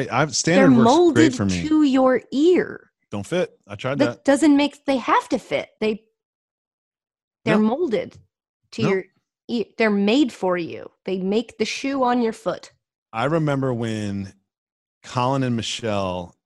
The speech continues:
Speaker 1: each, like, you drip wax
Speaker 2: These
Speaker 1: in
Speaker 2: are
Speaker 1: your ear.
Speaker 2: earpieces. I just realized I haven't said the word earpiece, and
Speaker 1: People
Speaker 2: most
Speaker 1: don't know
Speaker 2: people might
Speaker 1: that.
Speaker 2: not know
Speaker 1: Oh,
Speaker 2: what an I F B
Speaker 1: yes.
Speaker 2: is,
Speaker 1: So an
Speaker 2: 'cause I didn't.
Speaker 1: I F B is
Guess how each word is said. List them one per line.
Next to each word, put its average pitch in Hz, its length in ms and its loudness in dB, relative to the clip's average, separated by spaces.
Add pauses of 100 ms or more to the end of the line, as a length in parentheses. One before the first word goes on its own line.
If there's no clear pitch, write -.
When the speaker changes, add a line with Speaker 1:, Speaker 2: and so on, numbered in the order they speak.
Speaker 1:
each, 131 320 -4
like, 123 120 -6
you 139 100 0
drip 135 340 0
wax 120 360 0
Speaker 2:
These 269 160 4
Speaker 1:
in 285 60 8
Speaker 2:
are 262 80 8
Speaker 1:
your 196 100 2
ear. 226 220 8
Speaker 2:
earpieces. 190 440 2
I 226 80 6
just 220 140 0
realized 214 180 6
I 208 60 6
haven't 196 200 2
said 190 120 0
the 190 80 0
word 185 160 2
earpiece, 180 420 0
and 175 100 0
Speaker 1:
People 180 200 4
Speaker 2:
most 113 60 4
Speaker 1:
don't 110 100 4
know 110 100 6
Speaker 2:
people 110 100 6
might 120 60 2
Speaker 1:
that. 185 60 0
Speaker 2:
not - 20 4
know 123 60 6
Speaker 1:
Oh, - 80 6
Speaker 2:
what 98 40 4
an 92 60 0
I 131 160 0
F - 60 6 (180)
B 90 60 -2
Speaker 1:
yes. 87 120 -6
Speaker 2:
is, 160 60 -4
Speaker 1:
So 127 120 4
an 123 60 0
Speaker 2:
'cause 117 60 -4
I 131 80 4
didn't. 190 80 6
Speaker 1:
I - 40 4
F 180 60 -2
B 123 220 4
is 113 260 -2